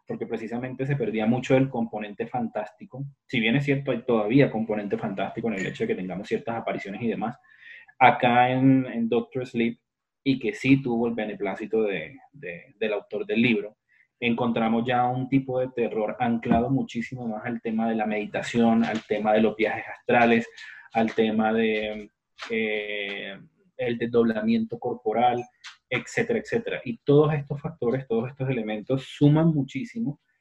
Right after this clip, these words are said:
en la construcción de ese ambiente, eh, de terror gótico que les decía que está muy anclado al tema del romanticismo y sobre todo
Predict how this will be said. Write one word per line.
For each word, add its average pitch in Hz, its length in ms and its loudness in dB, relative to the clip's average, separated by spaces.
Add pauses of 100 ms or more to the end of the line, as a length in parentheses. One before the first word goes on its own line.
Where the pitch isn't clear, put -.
(120)
en - 140 -2
la 113 100 -2
construcción 117 580 -6
de 120 80 -2
ese 127 160 -6
ambiente, 117 1300 -2
eh, 98 100 -14
de 117 160 2
terror 113 340 -2
gótico 135 360 0
que 139 80 0
les 127 140 0
decía 113 340 -2
que 135 80 -10
está 113 160 -12
muy 135 240 4
anclado 127 340 0
al 117 60 -8
tema 117 200 -2
del 117 100 -6
romanticismo 110 760 -8 (720)
y 156 100 -4
sobre 139 380 6
todo 135 340 2